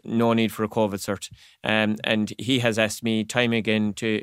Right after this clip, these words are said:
you know, every time I get the opportunity to raise that anomaly. Uh, he's lost his wife, she's not coming back. Um, you know, they did everything they could do during the pandemic to stay safe. And, and as he said, they took one chance, and that one chance resulted in, in her contracting the disease.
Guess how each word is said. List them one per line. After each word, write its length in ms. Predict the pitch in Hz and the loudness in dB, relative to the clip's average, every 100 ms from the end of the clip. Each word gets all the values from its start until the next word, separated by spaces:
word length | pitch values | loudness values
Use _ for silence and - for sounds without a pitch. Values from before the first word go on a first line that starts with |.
| - | -2
you 80 | |
know, 80 | 107 | 0
every 200 | 110 110 | 0 0
time 220 | 117 117 | 0 0
I 60 | 107 | 2
get 140 | 107 | 0
the 80 | 107 | -2
opportunity 500 | 104 110 117 110 107 | -2 -2 -2 0 0
to 100 | 107 | -2
raise 320 | 110 113 113 | 0 2 2
that 160 | 107 104 | 0 -2
anomaly. 460 | 110 120 110 101 87 - - _ | 2 2 2 -2 -4 -18 -20 _
Uh, 140 | 110 110 | -2 -2
he's 240 | 101 127 117 | -2 0 2
lost 260 | 117 - | 0 0
his 160 | 123 110 | -4 0
wife, 320 | 110 107 - - | 0 0 -4 -10
she's 240 | - 107 | -6 -2
not 180 | 110 104 | -2 -2
coming 280 | 110 107 107 | -2 0 2
back. 320 | 107 107 - - - _ | 2 0 -6 -20 -20 _
Um, 300 | 110 107 107 | 0 2 0
you 140 | 113 | 0
know, 180 | 113 110 | 2 2
they 240 | 113 110 | 0 0
did 160 | 110 110 | 0 2
everything 320 | 113 107 113 | 2 2 0
they 120 | 107 | 0
could 340 | 104 113 120 113 | -4 -6 -4 -2
do 160 | 110 | -2
during 320 | 104 107 107 104 | 0 0 0 -2
the 80 | |
pandemic 440 | 90 113 110 107 104 | -2 -2 0 -2 -4
to 60 | 107 | -8
stay 240 | - 110 | -2 -2
safe. 360 | 104 113 110 - - - - | 0 0 0 -2 -18 -20 -4
And, 180 | 113 110 | -2 0
and 160 | 120 117 | 2 2
as 120 | 110 | 2
he 60 | 120 | -2
said, 220 | - 113 | -2 0
they 100 | 113 | 0
took 200 | 110 110 | -4 -4
one 180 | 117 113 | -2 0
chance, 400 | 123 117 110 - | 0 0 0 -2
and 140 | 113 | -2
that 120 | 107 | -2
one 180 | 110 113 | 0 -2
chance 360 | 107 113 107 - | 0 -2 -2 -4
resulted 480 | 110 113 107 113 110 | -2 -2 -2 -6 -6
in, 380 | - 113 110 110 | -2 0 0 0
in 200 | 117 107 | -2 0
her 220 | 117 110 | 0 0
contracting 580 | - 110 117 107 110 107 | -2 -2 -2 -4 -4 -2
the 80 | |
disease. 440 | 107 104 113 113 | -2 0 0 0